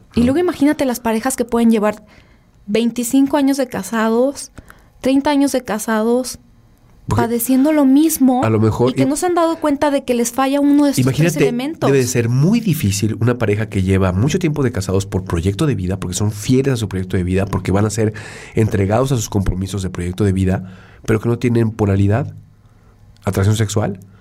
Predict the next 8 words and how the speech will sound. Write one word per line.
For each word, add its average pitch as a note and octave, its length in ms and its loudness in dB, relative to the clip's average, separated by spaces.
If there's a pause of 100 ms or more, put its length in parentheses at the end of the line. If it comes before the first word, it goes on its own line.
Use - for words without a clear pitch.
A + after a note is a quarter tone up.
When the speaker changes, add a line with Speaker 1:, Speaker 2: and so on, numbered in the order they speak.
(420)
Speaker 2:
y A#2+ 100 0
que A#2 100 2
no A2 80 2
tienen A2 240 0
resonancia G2+ 380 2
significativa. F#2+ 680 -2 (120)
No G#2 220 2
hablan A2 380 -2